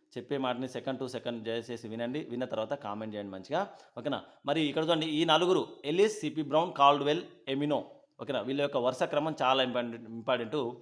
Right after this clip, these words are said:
నెట్ సెట్ ఎగ్జామ్లో వీళ్ళు చాలా ముఖ్యమైనటువంటి వ్యక్తులుగా గుర్తుపెట్టుకోవాలి శాస్త్రవేత్తలు. ఓకేనా? మరి ఈ నలుగురు యొక్క వరుస క్రమం అనేది నేను పాత వీడియోలో చెప్పిన, ఒకసారి చూడండి. ఇప్పుడు డైరెక్ట్ అయితే వెళ్ళిపోతాను.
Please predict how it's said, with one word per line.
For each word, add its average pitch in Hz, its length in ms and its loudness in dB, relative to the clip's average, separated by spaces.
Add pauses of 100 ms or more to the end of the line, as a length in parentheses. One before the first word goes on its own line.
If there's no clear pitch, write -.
(200)
నెట్ 135 240 -6
సెట్ 135 220 -6
ఎగ్జామ్లో 123 300 -4
వీళ్ళు 120 280 -6
చాలా 107 160 0
ముఖ్యమైనటువంటి 117 500 -6
వ్యక్తులుగా 110 320 -8
గుర్తుపెట్టుకోవాలి 117 760 -4 (240)
శాస్త్రవేత్తలు. 127 420 -2
ఓకేనా? 131 220 -2 (340)
మరి 156 400 2 (240)
ఈ 185 140 -2
నలుగురు 190 300 2
యొక్క 196 160 2
వరుస 156 260 4
క్రమం 160 240 0
అనేది 151 220 0
నేను 139 120 -4
పాత 127 260 0
వీడియోలో 127 320 -2
చెప్పిన, 156 440 -6 (340)
ఒకసారి 120 240 -6
చూడండి. 135 160 -2
ఇప్పుడు 117 160 -10
డైరెక్ట్ 117 240 0
అయితే 117 140 -6
వెళ్ళిపోతాను. 117 560 -6